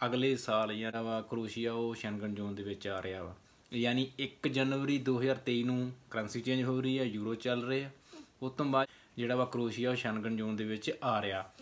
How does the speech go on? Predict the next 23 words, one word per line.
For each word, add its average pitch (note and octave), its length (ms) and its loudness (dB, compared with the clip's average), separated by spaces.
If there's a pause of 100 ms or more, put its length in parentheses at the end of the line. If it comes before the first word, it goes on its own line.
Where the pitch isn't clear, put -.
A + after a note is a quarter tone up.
(360)
ਤੇ C#3+ 80 2
ਜਿਹੜੇ E3 640 4 (140)
by C#3+ 120 6
flight C#3+ 640 4
ਜੇ C#3+ 160 2
ਤੁਸੀਂ C#3 300 -4
ਜਾਣਾ B2 340 2
ਹਨਾ, C#3+ 200 0 (260)
ਛੱਬੀ C3+ 460 2
ਮਾਰਚ B2+ 440 4
ਦੋ B2+ 300 2
ਹਜ਼ਾਰ C3 200 2
ਤੇਈ A2 520 -4
ਯਾਨੀ B2+ 440 0
ਉਹ B2 140 -6
ਤੋਂ C3+ 120 -2
ਤਿੰਨ B2+ 200 -2
ਮਹੀਨੇ B2+ 240 0
ਪਹਿਲਾਂ B2 400 0 (360)
ਫਲਾਈਟਾਂ C#3 360 0
ਸਟਾਰਟ A#2 260 2
ਹੋ A2+ 140 -4
ਜਾਣਗੀਆਂ। A2 420 -4